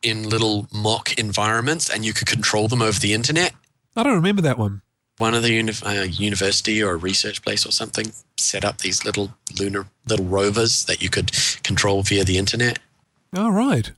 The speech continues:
Speaker 2: That's cool. That is cool.
Speaker 1: Mm. Imagine if they had this and you could control it over the
Speaker 2: Yeah,
Speaker 1: internet.
Speaker 2: that'd be awesome, eh? And, and you
Speaker 1: Webcam of the gigantic Pong, and you could play the
Speaker 2: They
Speaker 1: game over the internet.
Speaker 2: th-, they could do that. When you have a queue system, right? You click to go in the queue and you wait. When it's your turn,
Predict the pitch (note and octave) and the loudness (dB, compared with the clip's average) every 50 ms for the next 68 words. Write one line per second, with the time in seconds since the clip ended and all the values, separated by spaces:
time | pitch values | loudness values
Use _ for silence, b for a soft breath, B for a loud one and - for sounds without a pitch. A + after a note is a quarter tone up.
0 | _ _ _ _ - - F3+ G3+ - - - D#3 A2 F#2+ F#2+ F#2 - - - C#3+ | _ _ _ _ -2 0 0 0 0 0 0 0 2 0 0 -4 -6 -4 0 2
1 | E3 F#3+ G#3 - - - A#3 G#3+ C3+ G2+ - _ _ _ _ _ _ _ _ _ | 2 2 2 0 0 0 2 2 2 0 -4 _ _ _ _ _ _ _ _ _
2 | _ _ _ _ _ _ - - A2+ A#2 B2+ C3 C3 A#2+ A#2 - - B B B | _ _ _ _ _ _ -10 -4 0 0 2 2 0 0 -2 -6 -6 B B B
3 | B B B B A#2+ B2+ C3 B2+ - C3+ C3 A#2+ - A#2+ A2 A2+ G#2+ G2 F#2+ C3 | B B B B 2 2 4 2 2 0 0 0 0 0 0 0 0 -2 0 0
4 | C#3 B2 - - - D3+ C3+ - - - - - - - G#2 G2 G2 F#2+ - C3 | 0 2 0 0 -2 -2 -4 -4 -4 -4 -4 -2 -2 0 0 0 0 0 -2 0
5 | A#2+ C3 C#3 C#3 C#3+ C#3+ C#3+ C#3+ C#3 C#3 C3+ B2 A#2+ D#3 C#3+ D3 C#3+ D3+ D#3 D3 | 2 2 4 4 4 4 4 4 4 4 2 2 2 2 2 4 4 4 2 2
6 | - D3+ C#3+ D3 C#3+ C3 B2+ A#2 C#3+ D3+ C#3+ C#3+ D#3 D#3 D3+ D3+ D3+ - - A#2+ | 2 2 2 4 4 2 2 2 0 0 2 2 2 2 2 2 0 0 -2 -4
7 | - - - A#2 G#2 G2+ G2 F#2+ - _ - G2 G2 F#2+ F#2+ - - G2+ - G#2+ | -4 -2 -2 -2 0 0 -2 -4 -6 _ -4 -4 -2 -2 -2 -4 -2 -2 0 0
8 | G#2 F#2+ G2+ G#2 G#2 A2 G#2+ - - - - A2+ A2 G#2+ G2+ F#2+ F#2 - G#2 F#2+ | 0 0 0 0 0 0 -2 -2 -4 -2 -2 0 0 0 0 -2 -2 -4 -2 -2
9 | F#2 F2+ G2 F#2+ - G2 F#2+ - - A2+ G#2+ G#2+ G2 G2 - G#2 G#2+ G#2 G2 F#2+ | 0 0 0 -2 -2 -4 -4 -2 0 0 2 2 2 2 2 2 2 0 0 -2
10 | G2 - G2 F#2+ G3+ G3+ G3+ - - - C#3+ F#3 - E3 G3+ G#3 - - F3 D3+ | -4 -6 -4 -2 -2 -2 -2 -2 -2 -2 -2 0 0 0 0 0 0 -2 -2 0
11 | F#3+ F#3+ E3 C#3+ B2+ - E3 F3 E3+ F3 F3+ E3+ F3+ D#3 C#3 - - F#3+ G3 F3 | 0 2 2 2 2 2 2 2 2 2 2 2 2 0 -2 -4 -2 0 0 2
12 | - D#3+ B2 - - B2 A#2+ B2+ C#3+ D#3+ - C#3+ C3 - - F#3 F3 - - - | 2 0 0 0 0 2 2 4 2 2 2 0 -2 0 0 -2 -2 -2 -4 -4
13 | D#3+ C3+ D3 D3 C#3+ C3+ B2+ - - - D3+ D3+ C#3+ C#3+ C3 C3 C3+ C#3 C3+ D3 | -2 0 2 2 2 2 0 0 0 0 2 2 2 2 4 4 2 2 2 0
14 | C#3+ C3 A#2+ - D#3+ D3+ - - D#3+ D3 C#3 C3+ C3+ D3 D3 C#3 | 0 0 0 2 2 0 2 2 2 2 4 2 2 0 0 -2